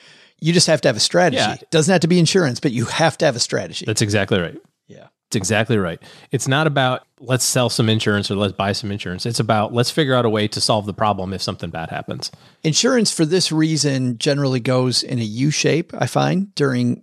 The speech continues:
Speaker 1: people's lifetime. You need to start off with a fair amount. I remember for younger people, I'd always recommend fairly big amounts 'cause they don't have cash set aside. It's hard to self-insure. So we have to cover the things that are big magnitude with big insurance policies. Then we get closer to the goals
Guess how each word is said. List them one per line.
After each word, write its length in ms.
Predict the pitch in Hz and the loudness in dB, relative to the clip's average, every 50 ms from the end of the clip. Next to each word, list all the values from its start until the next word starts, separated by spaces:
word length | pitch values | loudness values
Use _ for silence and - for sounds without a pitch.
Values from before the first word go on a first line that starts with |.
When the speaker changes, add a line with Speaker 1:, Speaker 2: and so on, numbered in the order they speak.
| _ - | _ -6
Speaker 1:
people's 320 | - - 143 - 139 110 | -4 -2 -2 -2 -2 0
lifetime. 480 | 120 120 123 123 - - 143 156 175 170 - _ _ _ _ _ _ _ - | 0 0 0 -2 -2 -2 0 0 0 -2 -6 _ _ _ _ _ _ _ -4
You 260 | - 131 139 135 123 113 - _ | 0 2 2 2 2 0 -4 _
need 260 | - 139 143 147 151 147 | -6 -4 -2 -2 -2 -2
to 60 | 147 | -2
start 240 | 131 - 151 139 135 | -2 0 0 2 2
off 240 | 135 131 139 151 - | 2 2 2 2 0
with 140 | 147 120 110 | -2 -2 -2
a 160 | 107 98 - _ _ _ _ - | -4 -8 -10 _ _ _ _ -2
fair 240 | - 185 196 196 175 | 0 2 2 2 2
amount. 380 | 165 160 147 151 175 214 240 - _ - | 2 2 2 2 2 0 0 -4 _ -6
I 60 | 131 | -4
remember 500 | 131 135 139 139 143 143 143 139 131 123 117 | -4 -2 -2 -2 -2 0 0 0 0 0 0
for 100 | - 131 | -2 -4
younger 320 | 127 123 135 147 160 156 | -2 0 0 0 0 0
people, 300 | 139 160 165 160 160 156 | 2 0 0 2 2 2
I'd 100 | 135 120 123 | 2 0 0
always 360 | - 139 147 147 151 131 147 | -2 0 0 2 2 2 2
recommend 540 | 151 135 - - 135 135 127 120 110 107 - | 0 0 0 0 -2 -2 -2 -2 -4 -6 -2
fairly 400 | - 143 143 139 135 131 127 117 | 0 2 2 2 2 0 0 -2
big 220 | 117 139 147 139 | -2 -2 0 0
amounts 280 | 139 135 135 120 - - | 0 -2 -2 -4 -4 -4
'cause 120 | 147 117 | -4 -2
they 80 | 127 120 | -2 0
don't 220 | 120 147 180 - | 0 0 2 2
have 240 | 160 165 156 127 - | 2 2 2 0 -2
cash 380 | - - 147 147 151 165 - - | -4 -2 0 2 2 2 0 0
set 180 | - 165 156 | 0 0 2
aside. 460 | 151 139 - 156 147 147 151 156 143 - _ - - _ _ _ _ - | 2 2 2 2 4 4 4 2 0 -2 _ -20 -20 _ _ _ _ -10
It's 180 | 120 110 - | -8 -6 -6
hard 300 | - - 156 170 175 151 | -4 0 0 0 0 0
to 40 | 139 | 0
self-insure. 800 | - - 151 147 151 - - 147 131 - - 151 143 135 135 135 - - - - - - | 2 2 2 2 2 0 -2 -2 -2 -2 0 0 0 0 0 -2 -6 -12 -20 -20 -12 -4
So 280 | - - - 143 131 123 | -2 0 2 4 2 2
we 200 | 120 - 143 143 | 2 2 2 2
have 140 | 147 143 - | 2 2 2
to 60 | - | 0
cover 460 | 151 - - 156 151 139 151 151 147 135 | -2 0 2 0 2 4 4 2 2 2
the 100 | 120 123 | -2 -4
things 320 | - - - 147 139 127 | -2 0 0 0 2 0
that 100 | - 131 | 0 0
are 40 | 127 | 0
big 200 | 120 156 156 131 | 0 0 0 2
magnitude 600 | 139 139 143 135 139 139 - - 143 139 139 127 | 2 0 2 2 0 0 0 2 2 2 2 2
with 180 | 120 123 120 113 | 0 -2 0 0
big 160 | - 143 131 | 0 0 0
insurance 380 | 131 120 - - 135 131 123 - | 0 -2 -2 0 0 0 -2 -2
policies. 440 | - 127 113 110 - - 120 107 | -4 -4 -4 -4 -6 -6 -6 -4
Then 160 | - 165 185 208 | 0 2 2 4
we 80 | 226 202 | 2 2
get 240 | 156 165 143 - | 2 0 0 -2
closer 480 | - - - 180 185 190 - - 196 170 | -4 -2 2 2 2 2 2 2 0 0
to 60 | 156 | 0
the 100 | 139 147 | -2 -2
goals 540 | 123 117 147 165 185 180 143 127 135 131 - | 0 2 2 4 4 4 2 2 0 -2 -4